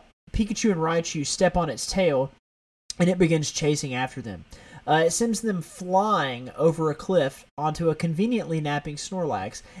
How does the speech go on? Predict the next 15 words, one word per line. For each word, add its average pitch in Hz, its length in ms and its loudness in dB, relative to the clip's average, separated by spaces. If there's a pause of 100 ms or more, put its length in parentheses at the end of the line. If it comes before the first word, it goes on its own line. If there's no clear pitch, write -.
and 151 120 -6
they 160 120 4
land 175 340 2
on 214 80 2
the 190 80 0
ground 143 460 0
where 143 100 -4
Snorlax 165 640 0
rolls 165 360 6
over 147 280 2
and 131 100 -8
crushes 127 380 -4
them 113 180 -10
to 113 100 -12
death. - 360 -12